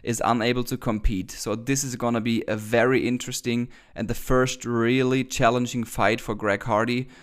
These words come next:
and I'm very interested in how he's competing in this one. We also have another welterweight bout between Selim Imadev and Danny Roberts, another light heavyweight bout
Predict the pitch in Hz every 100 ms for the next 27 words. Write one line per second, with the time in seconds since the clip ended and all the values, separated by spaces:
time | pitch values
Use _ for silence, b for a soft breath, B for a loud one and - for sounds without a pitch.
0 | B B - 110 110 104 120 127 135 123
1 | 127 135 127 127 117 113 110 113 120 -
2 | 123 113 131 123 120 110 107 101 - -
3 | - - - - - _ _ - 120 110
4 | 123 139 131 123 113 104 104 107 120 131
5 | 127 127 127 104 113 123 - - - 113
6 | 110 B B - - 117 113 127 135 -
7 | 127 135 127 139 147 - - 104 101 98
8 | 104 104 110 120 156 165 - - - b
9 | b b b - 113 107 113 107 110 107
10 | 139 135 135 135 131 135 127 117 123 139
11 | 135